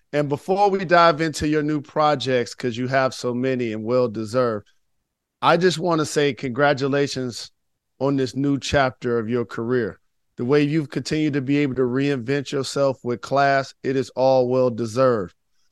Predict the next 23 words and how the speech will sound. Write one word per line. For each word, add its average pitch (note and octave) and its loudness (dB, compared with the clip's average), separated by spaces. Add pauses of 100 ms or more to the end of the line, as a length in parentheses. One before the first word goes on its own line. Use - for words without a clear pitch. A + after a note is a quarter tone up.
But D3+ 4
before C#3 0
you F#3 0
came F3 0
to E3 0
Monique D#3 0
you D#3 0
are C#3+ 6
today, C3+ 0 (380)
you E3 -2
were E3+ 2
just D#3 0
a D#3 2
little D3+ 4
girl C#3 4
growing C3+ 0
up C3 0
in B2 -2
Baltimore. B2+ 0 (640)
Give F3 4
me F#3 4
a E3+ 2
snapshot D#3+ 2